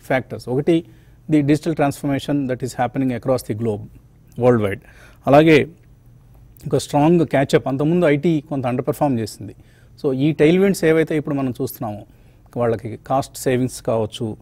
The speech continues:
digital transformation, ఆ, advantage కావచ్చు, ఇవన్నీ కూడా టెయిల్ విండ్స్ అంటాం. So ఈ టెయిల్ విండ్స్ help చేయడంతో పాటు ఒక క్యాచప్ అనేది, ఆ, markets పరంగా జరుగుతోంది.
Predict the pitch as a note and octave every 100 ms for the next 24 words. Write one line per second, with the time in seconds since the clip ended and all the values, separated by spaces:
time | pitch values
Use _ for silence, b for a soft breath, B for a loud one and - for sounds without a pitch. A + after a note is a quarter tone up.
0 | b b b A#2+ C3 D3 C#3 B2+ A#2 B2+
1 | A#2+ - B2 A2+ A2 A2+ A#2 - B2+ B2+
2 | B2 B2 G#2+ - G#2+ G#2 - G#2+ - b
3 | b - D#3+ E3+ F#3 F3+ D3+ D#3 D#3+ C#3+
4 | C#3 C#3 B2 A2 G#2+ - - - - C#3
5 | A#2 - D3 C#3+ D3 E3 F3 E3+ - -
6 | - - _ - C#3 - D#3 D3 D3 C3
7 | B2+ E3 B2+ - b b b - A#2+ A2+
8 | B2 D#3 G3+ F#3+ - C#3 D3 C#3+ B2+ -
9 | b b - A2+ A2 G#2+ A2 A2+ C3 -
10 | D#3 - C3+ C3 A#2 A2+ G#2 A2 G#2+ A2+